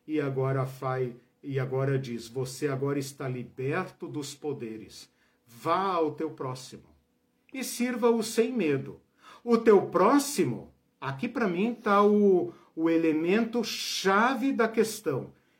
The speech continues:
que, que me, que abriu pra mim esta palavra de Jesus. O elemento chave é que,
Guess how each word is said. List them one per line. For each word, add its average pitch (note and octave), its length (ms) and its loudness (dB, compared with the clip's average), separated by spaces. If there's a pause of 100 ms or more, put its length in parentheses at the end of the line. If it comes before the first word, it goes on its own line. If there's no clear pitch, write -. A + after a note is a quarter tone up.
(140)
que, F3 320 0
que F3+ 160 -2
me, F3 220 0
que F3 180 4
abriu F#3+ 680 6
pra F3+ 220 2
mim E3+ 420 2 (320)
esta E3+ 340 -6
palavra C#3+ 440 0
de C3+ 140 -4
Jesus. A#2 500 -4 (300)
O B3 160 2
elemento D#3+ 560 4
chave F#3 680 0
é D#3+ 140 4
que, C3+ 500 -6